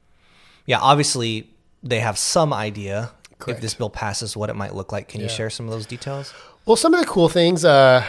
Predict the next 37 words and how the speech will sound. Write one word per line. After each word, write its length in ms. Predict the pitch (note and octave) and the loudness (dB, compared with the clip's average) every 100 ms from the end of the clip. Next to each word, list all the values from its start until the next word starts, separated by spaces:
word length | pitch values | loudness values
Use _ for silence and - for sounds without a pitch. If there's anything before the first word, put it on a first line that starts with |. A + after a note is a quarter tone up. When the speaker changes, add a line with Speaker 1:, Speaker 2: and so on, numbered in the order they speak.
| - - | -4 0
Speaker 2:
I 120 | D3 | 2
mean, 160 | C#3+ | 2
this 180 | C#3+ D#3 | 2 0
is 120 | C#3 | -2
for 140 | - B2+ | -4 -6
the, 100 | A#2 | -4
definitely 380 | C3 C3 B2 A2+ | -6 -4 -8 -8
the 120 | A2+ | -8
high, 300 | - C#3 B2+ | -6 -4 -2
high 320 | A#2+ C3 C3+ | -2 -2 -2
earners, 420 | C#3+ D3 E3 E3 | -2 -2 -2 -6
but, 300 | B2 C3+ B2 | -4 -2 -2
uh, 360 | A#2 A2+ A2 A2+ C3 _ _ _ - | -2 -4 -6 -8 -12 _ _ _ -12
if 160 | B2+ B2 | -10 -6
you're 140 | B2+ | -4
over 200 | C3 B2+ | -4 -4
ten 300 | - C3 C3 | -6 -6 -4
million 260 | C3+ C#3 C#3 | -2 -2 -2
dollars, 580 | C3 C3 C3+ C#3 - | -2 -2 -2 -4 -8
they 120 | B2+ A#2+ | -10 -10
wanna 180 | A#2 | -10
add 180 | B2 A#2+ | -10 -10
another 260 | A#2 A#2 A2+ | -10 -10 -12
five 260 | - A#2 | -10 -10
percent. 520 | - A#2 A#2 A#2+ - - _ _ _ | -10 -12 -12 -14 -16 -20 _ _ _
Speaker 1:
That's 220 | - B2 A#2+ | -6 -4 -2
not 100 | G#2+ | -4
Speaker 2:
Over, 80 | G2 | -4
Speaker 1:
me. 240 | G2+ G#2 - | -8 -10 -10
Speaker 2:
that's 260 | A#2 A2+ | -10 -6
not 180 | B2 A#2+ | -6 -6
you. 140 | A#2 A#2 | -8 -8
That's 160 | A2+ | -6
Speaker 1:
Yeah. 60 | G#2+ | -6
Speaker 2:
not 100 | A#2 | -6
me 220 | A#2+ A#2 | -8 -10
either. 220 | A2+ A#2 | -10 -12